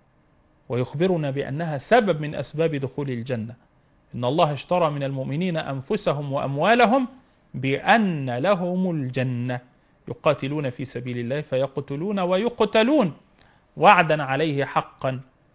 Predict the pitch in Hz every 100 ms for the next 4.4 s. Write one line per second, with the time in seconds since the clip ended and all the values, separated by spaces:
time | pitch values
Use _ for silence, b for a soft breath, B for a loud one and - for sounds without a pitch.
0 | _ 165 165 - 131 123 120 147 139 -
1 | 117 151 175 160 160 165 226 220 233 -
2 | _ - 139 - 131 - 135 120 123 _
3 | _ _ _ - 151 175 147 139 165 151
4 | - 147 143